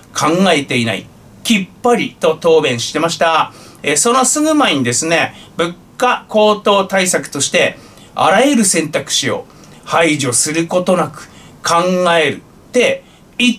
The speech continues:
たばっかなのに、消費税については考えない。えーって言っちゃうとこがバカなんだよね。この矛盾ね、あの、気づいてないとしたら相当なバカなんですけど、まあ、あの、岸田さん、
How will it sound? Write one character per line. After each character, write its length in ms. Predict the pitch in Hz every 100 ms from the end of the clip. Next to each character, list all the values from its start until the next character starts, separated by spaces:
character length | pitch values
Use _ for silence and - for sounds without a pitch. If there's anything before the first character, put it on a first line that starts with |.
| -
た 160 | 294 294
ば 120 | 285
っ 80 | -
か 160 | 311
な 120 | 294
の 120 | 233 160
に、 200 | - - _ - -
消 240 | - 240 277
費 140 | 262
税 180 | 277 240
に 60 |
つ 80 | 202
い 100 | 202
て 80 | 202
は 300 | 180 - - _ -
考 140 | 156 160 156 151
え 140 | 131
な 120 | 104 85
い。 100 | - -
え 380 | 143 190 180 165
ー 40 | 160
っ 40 |
て 300 | - 185 - - - -
言 180 | 170
っ 20 | 175
ち 120 | 226
ゃ 40 |
う 20 |
と 100 | 226
こ 100 | 262
が 80 | 226
バ 160 | - 165
カ 80 | 180
な 100 | 160
ん 60 |
だ 60 | 90
よ 40 |
ね。 300 | 107 147 143 - -
こ 140 | - 196
の 180 | 226
矛 120 | 233 233
盾 220 | 233 233
ね、 120 | 226
あ 100 | 160
の、 440 | 120 120 117 113 -
気 140 | - 202
づ 180 | 190 240
い 140 | 226
て 160 | 214 202
な 100 | 196
い 80 |
と 80 | 190
し 60 | 170
た 100 | 170
ら 220 | 147 - - -
相 300 | - 180 190
当 200 | 208 208
な 120 | 202
バ 120 | 190
カ 80 | 202
な 100 | 208
ん 40 |
で 60 | 175
す 40 |
け 100 | -
ど、 300 | 147 139 - - - -
ま 240 | 170 185
あ、 40 | 139
あ 20 |
の、 160 | 120
岸 260 | 123 - 185
田 140 | 196
さ 80 |
ん、 40 | 190